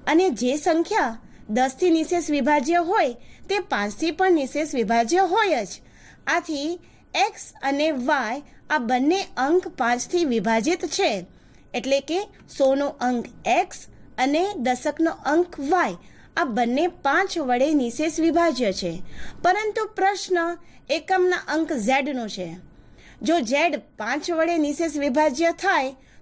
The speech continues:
તો જ આખી સંખ્યા પાંચ વડે નિશેષ વિભાજ્ય થાય.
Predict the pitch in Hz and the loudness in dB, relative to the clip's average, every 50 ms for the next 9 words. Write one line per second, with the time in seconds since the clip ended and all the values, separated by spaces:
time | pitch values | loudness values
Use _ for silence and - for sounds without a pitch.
0 | - - - - 392 427 440 440 - - - - - - - - 254 294 285 - | -20 -14 -6 -2 0 2 2 0 0 -4 -8 -12 -10 -10 -4 -2 -2 -2 -2 -2
1 | 392 415 - - 302 254 254 262 311 330 320 330 269 269 311 339 - 294 240 226 | -2 -2 0 0 -2 -2 0 0 0 0 0 0 0 0 0 0 0 0 0 2
2 | 226 262 330 381 - - - - - - - - 240 262 285 277 - 339 381 359 | 2 2 0 0 -4 -8 -16 -18 -20 -20 -8 -2 0 0 0 0 0 -2 -2 0
3 | - 311 277 220 240 240 233 202 254 311 339 330 - 381 339 240 180 165 | 0 0 0 2 2 2 2 2 2 0 0 0 0 -2 0 0 -2 -4